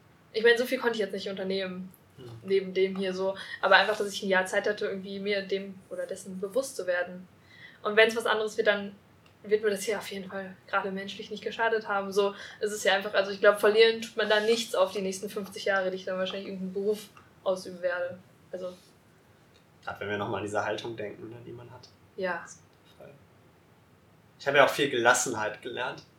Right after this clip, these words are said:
Speaker 2: Ich bin auch so ein Kandidat, der sich viel über die Zukunft Gedanken gemacht
Speaker 1: Mhm.
Speaker 2: hat. Ich bin ja so ein Dauerstudent. <laughs> Ich habe ja erst Psychologie studiert. Also erst habe ich ja die Erzieherausbildung mit dem Abi zusammen gemacht, dann habe ich Psychologie studiert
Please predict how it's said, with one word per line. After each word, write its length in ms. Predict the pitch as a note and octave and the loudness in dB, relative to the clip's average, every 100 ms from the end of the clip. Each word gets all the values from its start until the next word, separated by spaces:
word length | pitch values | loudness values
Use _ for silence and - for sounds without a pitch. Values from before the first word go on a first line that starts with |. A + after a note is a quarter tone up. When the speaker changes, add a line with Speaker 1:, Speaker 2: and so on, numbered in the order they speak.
| _ - | _ -20
Speaker 2:
Ich 160 | - - | -20 -14
bin 360 | A#2+ A#2+ A2+ - | -12 -10 -10 -8
auch 100 | - | -6
so 140 | B2 | -6
ein 100 | A#2 | -6
Kandidat, 560 | - A#2+ A#2+ A#2+ A#2+ B2 | -6 -2 6 6 6 4
der 160 | A2+ | 2
sich 180 | A#2 - | 0 -6
viel 200 | - B2 | -4 -4
über 120 | A#2 | -4
die 140 | A#2 A#2 | -6 -6
Zukunft 400 | C#3 C3+ C#3 - | -6 -8 -14 -12
Gedanken 400 | C3+ C3+ C#3 C3+ | -4 -4 -4 -8
gemacht 280 | C3 G#3 | -6 -4
Speaker 1:
Mhm. 40 | B3 | -4
Speaker 2:
hat. 100 | - | -8
Ich 60 | |
bin 100 | - | -8
ja 60 | A2+ | -8
so 100 | A2 | 0
ein 40 | |
Dauerstudent. 920 | A#2 B2+ C3 - D3+ D#3 G3 G3 A3+ - | 6 6 6 4 4 8 6 8 4 6
<laughs> 80 | - B3 A#3 - - - G#3 - - - - | 4 4 2 2 6 10 12 10 6 -4 -4
Ich 60 | A3 | -2
habe 120 | B2 | 4
ja 80 | B2 | 8
erst 200 | A#2+ - | 8 6
Psychologie 480 | - B2+ B2 A#2 C3 | 0 0 0 0 2
studiert. 460 | - C3+ A#2 B2+ | 2 2 -2 0
Also 120 | A#2+ C3 | 6 8
erst 120 | C#3 | 8
habe 80 | C#3 | 6
ich 60 | |
ja 60 | B2+ | 2
die 80 | A2 | 0
Erzieherausbildung 600 | G#2 - C3+ A#2+ A#2+ A2 | 2 4 4 4 0 -6
mit 80 | G2+ | -6
dem 100 | - | -2
Abi 240 | B2+ C#3 | 0 -2
zusammen 320 | - B2 B2 | -4 -4 -4
gemacht, 140 | A#2 A2+ | -4 -4
dann 60 | |
habe 100 | A2 | -6
ich 60 | - | -4
Psychologie 440 | - A2 A2+ A2+ | -6 -6 -10 -2
studiert 540 | - - C3+ D3 A3 | -2 -2 -4 -4 -4